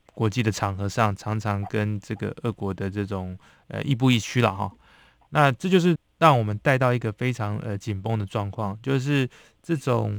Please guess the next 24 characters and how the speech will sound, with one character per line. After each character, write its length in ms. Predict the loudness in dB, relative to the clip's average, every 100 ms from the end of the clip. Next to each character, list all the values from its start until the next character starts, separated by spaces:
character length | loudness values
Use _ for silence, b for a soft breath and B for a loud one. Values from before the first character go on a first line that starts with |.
| -6
嗯， 220 | -10 -12 -12 -10
下 340 | 2 4 4
一 60 | 2
个 240 | 0 -6 -8 _
从 300 | -2 4 4
局 180 | 4 2
部 180 | 6 4
冲 240 | 4 2
突 320 | 2 -2 -4 -8 _
变 160 | 2 4
成 160 | 2
全 260 | 0 0 2
球 280 | 2 2 2
冲 240 | 0 0
突 100 | 0
的 80 | -4
可 140 | -8
能 120 | -8
性 160 | -4 -4
是 120 | -4
越 180 | 0 2
来 160 | 2 -4
越 200 | -4 -4
大， 240 | -2 -6